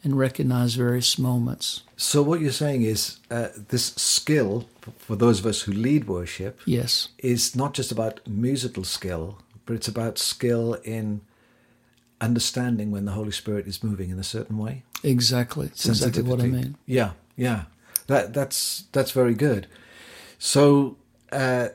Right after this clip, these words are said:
Speaker 2: as long as we've got that balance,
Speaker 1: Yeah.
Speaker 2: is that what you're saying, between the, the musical skill
Speaker 1: Right.
Speaker 2: and the heart of
Speaker 1: Yes.
Speaker 2: wanting to be a worshipper,
Speaker 1: Right.
Speaker 2: then good things can happen.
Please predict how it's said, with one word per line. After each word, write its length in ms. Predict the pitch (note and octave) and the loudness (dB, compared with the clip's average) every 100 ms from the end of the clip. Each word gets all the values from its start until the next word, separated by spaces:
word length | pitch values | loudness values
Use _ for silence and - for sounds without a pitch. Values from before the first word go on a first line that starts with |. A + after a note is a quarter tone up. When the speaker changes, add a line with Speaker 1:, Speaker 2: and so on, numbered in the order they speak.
| - | -4
Speaker 2:
as 140 | B2+ | 4
long 100 | F#3 | 4
as 60 | C#3+ | 4
we've 80 | D3+ | 4
got 160 | D3 | 2
that 240 | C#3 A2+ - | 2 0 0
balance, 680 | D3+ E3 F#2+ E2+ - - - _ - _ - | 0 2 0 -4 -6 -8 -12 _ -20 _ 0
Speaker 1:
Yeah. 160 | B2+ | 2
Speaker 2:
is 100 | A2+ | 2
that 100 | C3+ | 0
what 100 | B2+ | 0
you're 100 | B2 | 0
saying, 400 | A2+ C3 A2+ G2 | 2 4 4 2
between 720 | F#2+ A#2 - A#2 A2 G#2+ G#2 - - _ - | -2 -4 -2 0 0 0 -2 -6 -20 _ -18
the, 280 | G2+ G#2 G#2+ | -10 -6 -2
the 100 | A2 | 4
musical 380 | B2+ A#2+ B2 A#2 | 4 4 0 -2
skill 600 | - A#2 A2+ A2+ G#2+ G#2+ _ _ - - | -2 0 0 -2 -6 -12 _ _ -20 -8
Speaker 1:
Right. 300 | C3 B2+ C#3 | -4 -4 -2
Speaker 2:
and 140 | A#2 | -2
the 100 | G#2+ | 0
heart 540 | A2 C#3 D3+ F2 D#2+ - - _ _ _ - | 0 4 4 2 -4 -12 -14 _ _ _ -4
of 80 | |
Speaker 1:
Yes. 100 | D3+ | 2
Speaker 2:
wanting 240 | B2+ G#2 G#2+ | 4 4 2
to 60 | |
be 140 | F#2 G#2+ | 2 2
a 60 | |
worshipper, 580 | G2+ A2+ A2+ - F#2+ E2 | 2 2 0 -2 -6 -4
Speaker 1:
Right. 280 | A#2 B2 B2 - - | -2 -2 -4 -8 -4
Speaker 2:
then 160 | A#2 A#2 | 2 4
good 180 | B2+ | 4
things 240 | - B2 A#2 | 4 2 2
can 160 | C3+ | 0
happen. 460 | A#2 C#3 - F2+ D#2 | 0 -2 -2 -4 -6